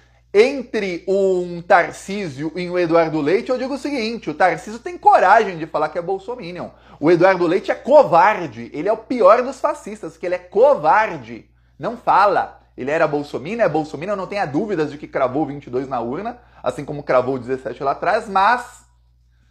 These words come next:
não fala nas câmeras, porque não pega mal, vai perder aí o apoio da imprensa. Ele tenta atrair o fascismo com outra coisa. Então o que aconteceu? O Eduardo Leite foi avisado, não fez absolutamente nada,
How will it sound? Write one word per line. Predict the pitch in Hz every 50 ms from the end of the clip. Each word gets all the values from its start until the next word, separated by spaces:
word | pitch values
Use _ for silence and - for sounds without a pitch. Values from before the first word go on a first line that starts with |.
| _ _ -
não | 196 202 139
fala | - 165 135 147 147
nas | 175 170 -
câmeras, | - 135 120 110 110 -
porque | - _ - - -
não | - 85 85 82 71 64 65 69 - - - _ _ - 135 117 127 139 156 - _ _ _ _ _ _ _ _ _
pega | - - - -
mal, | 95 95 101 117 113 98 92 82 -
vai | 53 -
perder | - - 113 110 - 120
aí | 104 113
o | 104 -
apoio | - - - - 113 113 110
da | 104 101
imprensa. | 101 - _ - 117 117 110 120 _ -
Ele | - 131 123
tenta | - - 165 185 190 196 196 - - - - _ _ _ _ _ _ _ _ _ _ _
atrair | - 139 - - 131 123 120 123
o | 123
fascismo | - - 127 - - - 180 190 185 208 208 - _ _ _ _ _ _
com | -
outra | 180 180 - 190
coisa. | - - - 117 139
Então | 175 185 247 269
o | 359
que | 339
aconteceu? | 330 302 247 240 208 - - - 117
O | 113
Eduardo | 123 147 156 160 160 160
Leite | 131 123 -
foi | - 175
avisado, | 170 202 196 214 208 226 226 208
não | 165 156
fez | - 151 120
absolutamente | 131 127 127 - 135 123 120 - 123 117 113 113 - 196
nada, | 196 196 196 190 185 185 170 175 214 226 226 -